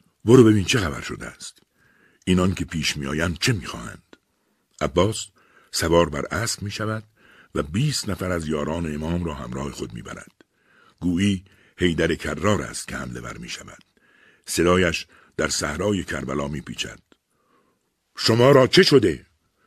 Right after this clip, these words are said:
از این آشوب و هجوم چه می‌خواهید؟"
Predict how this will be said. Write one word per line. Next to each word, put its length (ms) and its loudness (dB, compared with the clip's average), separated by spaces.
از 140 4
این 200 4
آشوب 460 6
و 200 10
هجوم 380 4
چه 120 6
می‌خواهید؟" 560 -4